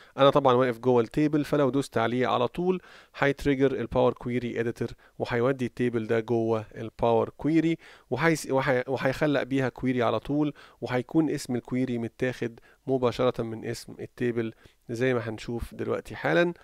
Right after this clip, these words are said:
الاسم سيلز ألفين وتسعتاشر، نفس الاسم اللي موجود بالظبط في التيبل، وادي الداتا موجوده، بريفيو للداتا موجوده عندك في النص هنا. ولو وقفت هنا على الابلايد ستيبس هتلاقي كان في ستيب اللي هي سورس،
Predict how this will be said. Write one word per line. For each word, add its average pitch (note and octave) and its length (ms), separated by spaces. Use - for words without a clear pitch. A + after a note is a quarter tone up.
الاسم C#3+ 500
سيلز C#3+ 240
ألفين B2+ 220
وتسعتاشر، D3 800
نفس B2+ 280
الاسم A2 380
اللي A2+ 180
موجود A2 500
بالظبط A2 580
في - 120
التيبل، D3+ 540
وادي C#3 420
الداتا B2+ 320
موجوده، A2+ 560
بريفيو B2 360
للداتا B2 420
موجوده A2 420
عندك A2 280
في - 100
النص A2+ 480
هنا. D3 280
ولو D3 420
وقفت C3 320
هنا C3 240
على A#2 200
الابلايد A#2 300
ستيبس - 340
هتلاقي A#2+ 340
كان A2+ 160
في C#3 200
ستيب B2 360
اللي A2 140
هي A#2 160
سورس، E3 440